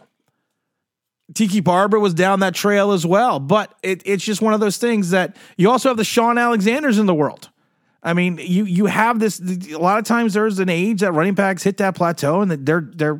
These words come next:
you know, their wor-, body work just tails off.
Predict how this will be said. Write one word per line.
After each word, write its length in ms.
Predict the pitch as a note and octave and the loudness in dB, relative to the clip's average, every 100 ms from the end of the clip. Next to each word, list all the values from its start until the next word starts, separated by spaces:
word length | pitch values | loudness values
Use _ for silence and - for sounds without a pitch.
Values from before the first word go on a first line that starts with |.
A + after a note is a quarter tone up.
| F3+ - | -10 -6
you 80 | D3+ | -4
know, 180 | D3 F3+ | -2 -2
their 140 | D#3+ | 0
wor-, 220 | C#3 D#3 D3+ _ - | 0 -4 -8 _ -2
body 200 | F3 F#3 | 0 2
work 180 | G3+ | 0
just 180 | A3 G#3 | -2 -4
tails 260 | E3+ G3+ F#3 | 0 0 2
off. 260 | C#4 - | 0 -2